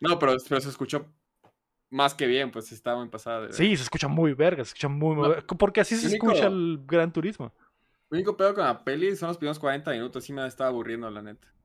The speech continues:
Speaker 2: Eh,
Speaker 1: Digamos
Speaker 2: sí,
Speaker 1: que to-,
Speaker 2: eh,
Speaker 1: toda la parte del entrenamiento y eso es como, como ya te la sabes y no tiene nada sobresaliente, es como, "Eh".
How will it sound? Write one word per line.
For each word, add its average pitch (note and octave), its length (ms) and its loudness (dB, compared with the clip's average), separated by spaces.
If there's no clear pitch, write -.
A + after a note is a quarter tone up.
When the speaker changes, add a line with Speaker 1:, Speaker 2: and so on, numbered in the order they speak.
Speaker 2:
Eh, A#3 460 4
Speaker 1:
Digamos D4+ 200 6
Speaker 2:
sí, D#4+ 80 8
Speaker 1:
que D4 100 4
to-, F3 140 6
Speaker 2:
eh, - 120 -6
Speaker 1:
toda G3 140 12
la A3 140 6
parte F3+ 280 2
del E3+ 160 2
entrenamiento B2+ 920 -4
y B2 80 -4
eso D#3 180 -8
es D#3 60 -14
como, D3 260 -6
como D#3+ 160 2
ya E4+ 120 6
te E4 120 2
la F#3 120 6
sabes G#3 400 2
y - 80 -6
no D#3 140 2
tiene G3+ 200 0
nada F#3+ 180 0
sobresaliente, D3+ 460 -4
es - 40 -18
como, F#3+ 240 -8
"Eh". F#4 540 -10